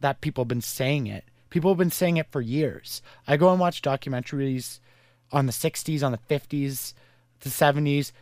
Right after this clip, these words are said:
This shit that is going on right now has been going on since that time. The only difference is now we're hearing about it because we can hear about it instantaneously without having to watch the news,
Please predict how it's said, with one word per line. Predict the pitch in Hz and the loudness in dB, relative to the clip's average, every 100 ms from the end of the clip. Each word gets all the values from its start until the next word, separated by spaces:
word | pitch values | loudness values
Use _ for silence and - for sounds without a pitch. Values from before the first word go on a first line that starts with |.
| - | -2
This | 165 | 0
shit | - 208 214 | 4 2 2
that | 175 151 | 2 0
is | - - - | -4 -18 -2
going | 151 156 | 2 4
on | 143 147 | 4 4
right | 143 | 0
now | 123 | 0
has | 143 139 | -2 0
been | 143 131 | 0 2
going | 131 135 | 0 0
on | 120 123 123 | -2 -4 -6
since | - - 139 131 | -12 -6 -4 -4
that | - 127 - | -2 -2 -4
time. | - 104 107 156 208 _ _ _ _ _ | -10 -8 -6 -8 -10 _ _ _ _ _
The | 156 - | 0 2
only | 165 175 | 4 4
difference | 165 165 156 139 | 2 0 -2 2
is | 139 135 - - | 2 0 -6 -10
now | 117 139 156 | 0 4 4
we're | 143 143 117 | 4 0 -2
hearing | - 190 190 170 | -2 2 4 4
about | 123 120 120 | 2 2 0
it | - | -2
because | 131 123 | -6 -6
we | 117 | -6
can | 127 117 | -6 -6
hear | - 156 | -2 0
about | 131 123 | 2 0
it | 123 - | -2 -4
instantaneously | 127 - 127 - 151 139 123 - 120 113 - - - | -8 -6 -8 -4 -4 -2 -4 -6 -6 -8 -16 -14 -2
without | 127 131 | 2 2
having | 131 135 | 0 0
to | 131 | 2
watch | 123 120 - | 0 -2 -4
the | 131 | -2
news, | 127 113 110 110 - | 0 0 -4 -6 -12